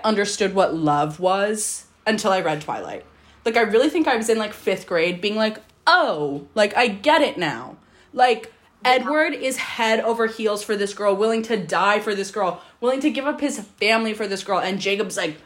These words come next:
Speaker 1: "Bella." And I'm like, "What?" And then people were like,
Speaker 2: Yeah,
Speaker 1: "I'm
Speaker 2: but
Speaker 1: Team
Speaker 2: Bella.
Speaker 1: Jacob." And I'm like, Okay, maybe you're not into Edward's, you know, porcelain sparkly skin, maybe you like a, a little tan, you like the six pack, so Taylor Lautner's doing it for you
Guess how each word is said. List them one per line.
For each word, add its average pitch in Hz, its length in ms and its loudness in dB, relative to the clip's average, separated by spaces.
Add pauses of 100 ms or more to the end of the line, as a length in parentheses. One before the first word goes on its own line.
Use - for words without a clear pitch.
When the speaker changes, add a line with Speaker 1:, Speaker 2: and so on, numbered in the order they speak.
(120)
Speaker 1:
"Bella." 214 840 4
And 254 100 0
I'm 349 100 2
like, 403 160 -4
"What?" 226 920 -2 (320)
And 240 120 2
then 277 100 6
people 311 160 4
were 277 40 4
like, 254 140 4
Speaker 2:
Yeah, 254 120 -2
Speaker 1:
"I'm 220 180 4
Speaker 2:
but 226 80 -6
Speaker 1:
Team 254 180 0
Speaker 2:
Bella. - 20 -2
Speaker 1:
Jacob." 165 560 0
And 220 120 0
I'm 240 100 -2
like, 254 220 -4
Okay, 160 500 -4 (480)
maybe 214 280 -4
you're 349 160 2
not 277 240 4
into 240 180 -2
Edward's, 185 760 0 (340)
you 196 100 -10
know, 175 300 -6 (300)
porcelain 208 400 -6
sparkly 196 360 -2
skin, 208 760 0 (280)
maybe 185 220 -2
you 208 120 -4
like 190 500 2
a, 185 140 2 (120)
a 196 80 4
little 180 220 2
tan, 214 880 2
you 196 100 -4
like 180 200 -6
the 175 60 -6
six 247 380 -2
pack, 220 440 0
so 180 140 -8
Taylor 208 300 0
Lautner's 196 440 2
doing 196 200 -4
it 151 120 -4
for 190 180 2
you 185 480 0